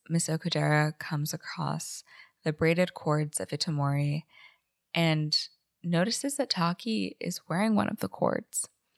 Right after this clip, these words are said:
And he says someone must have given it to him a long time ago, but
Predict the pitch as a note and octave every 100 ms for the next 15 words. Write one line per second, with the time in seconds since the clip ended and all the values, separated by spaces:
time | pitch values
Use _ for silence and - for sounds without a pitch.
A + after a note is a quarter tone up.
0 | _ _ _ _ _ _ _ - F3+ F3+
1 | F3+ F#3+ - F3+ F3 E3+ E3+ - E3+ -
2 | E3+ E3+ - E3 E3 D3+ D#3 D#3+ E3+ D3+
3 | E3 - F3 G3+ - E3+ - -